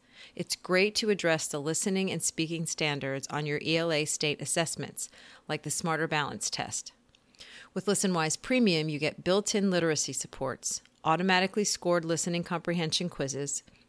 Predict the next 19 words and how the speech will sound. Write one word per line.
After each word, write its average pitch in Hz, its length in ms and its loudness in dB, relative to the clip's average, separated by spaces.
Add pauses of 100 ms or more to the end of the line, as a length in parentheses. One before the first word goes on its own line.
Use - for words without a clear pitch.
(120)
and 170 120 0
interactive 175 520 2
transcripts - 760 -4
so - 160 0
students - 420 -2
can 151 180 -4
read 160 160 0
along 147 480 0
as 135 180 0
they 147 80 -2
listen. 156 440 -4 (800)
Research 240 380 4
shows 180 400 4
that - 200 -4
better 170 220 2
listeners 160 560 0
are 143 80 0
better 139 260 -2
learners. 127 600 -6